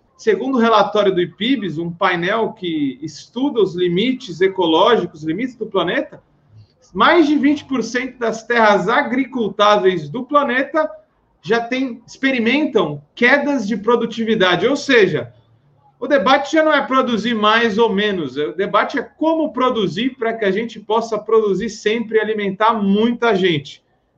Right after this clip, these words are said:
Mas aqui eu já falei demais e eu queria chamar cada um dos nossos participantes hoje do nosso debate. Primeiro eu queria chamar o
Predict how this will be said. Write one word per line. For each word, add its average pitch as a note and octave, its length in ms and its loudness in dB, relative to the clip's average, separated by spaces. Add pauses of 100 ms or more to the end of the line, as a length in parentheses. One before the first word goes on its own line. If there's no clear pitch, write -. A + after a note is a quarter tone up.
(300)
Mas C#4 220 0
aqui C4 220 0
eu B3+ 120 2
já B3+ 200 -2
falei A3 340 0
demais A3+ 680 -4 (220)
e A3+ 60 -8
eu C#4+ 160 -2
queria C4 300 -2
chamar B3 680 -2 (100)
cada G#3+ 340 2
um A3+ 80 0
dos G3 200 -6
nossos G#3+ 580 -6 (320)
participantes A3 1000 0
hoje G3 160 4
do E3+ 80 -6
nosso G3 260 -2
debate. A#3 560 2 (300)
Primeiro B3 320 0
eu C#4+ 80 -2
queria C4 180 -2
chamar B3+ 460 -2
o E3 440 2